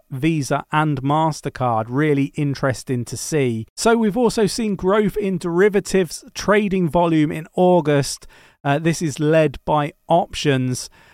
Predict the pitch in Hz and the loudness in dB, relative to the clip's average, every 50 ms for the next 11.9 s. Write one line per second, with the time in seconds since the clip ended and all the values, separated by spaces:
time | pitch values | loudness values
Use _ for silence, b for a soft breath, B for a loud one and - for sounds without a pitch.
0 | b b b 135 135 135 135 135 143 147 - 165 156 - - - 165 - 165 139 | b b b -2 0 0 0 -2 -2 -6 -8 -14 -14 -14 -14 -14 -14 -10 -10 -10
1 | - - 160 180 202 220 190 180 170 170 165 160 151 147 147 160 156 - - 143 | -6 0 2 2 2 2 0 -4 -2 -2 0 0 0 0 -2 -2 -4 -2 -2 -4
2 | 131 - - 139 135 135 139 143 135 - 143 131 - - 175 175 156 123 143 151 | -4 -4 -6 -6 -4 -4 -4 -4 -4 -4 -6 -6 -4 -4 -4 -4 -2 0 0 0
3 | 156 143 135 131 127 123 113 - - 143 139 139 131 113 - - - - - b | 0 0 -2 -2 -2 -4 -6 -4 -4 -2 0 0 0 -2 -4 -6 -12 -16 -16 b
4 | b b b 131 123 117 117 160 139 147 156 165 160 156 147 131 135 135 131 123 | b b b -6 -6 -6 -6 -4 -4 -2 0 0 0 0 0 0 0 0 0 0
5 | 120 - - - 135 127 123 117 110 - B B B B B - 131 123 123 113 | -4 -6 -2 -2 0 0 0 0 -2 -6 B B B B B -8 -6 -6 -6 -4
6 | - 131 123 120 117 113 113 117 139 135 131 120 117 - 160 147 139 135 135 135 | -2 -2 -2 0 -2 -2 -4 -6 -4 -4 -2 -2 -2 -4 -6 -8 -8 -8 -8 -8
7 | 131 - - 143 120 110 123 127 127 139 135 131 127 127 123 135 123 123 - _ | -8 -8 -6 -8 -10 -10 -10 -4 0 2 2 4 4 2 0 0 -2 -2 -4 _
8 | _ _ - 147 143 151 151 143 - - 131 120 110 - - - 113 113 110 110 | _ _ -4 -2 0 0 0 -2 -2 -4 -4 -4 -4 -6 -8 -10 -10 -8 -8 -10
9 | 110 b b b b b b b b 127 131 - 165 160 139 143 135 131 147 143 | -12 b b b b b b b b -6 -4 0 0 0 0 0 0 2 2 2
10 | 147 135 135 131 - - 156 143 139 123 - - - _ - - 170 - - - | 2 0 -2 -2 -2 0 2 2 2 2 0 -8 -14 _ -8 -6 -6 -6 -4 -2
11 | 156 143 139 135 123 - 135 139 135 127 131 - - 139 131 117 - - | 0 0 0 0 -2 -2 0 0 0 0 -2 -4 -2 -4 -4 -4 -6 -12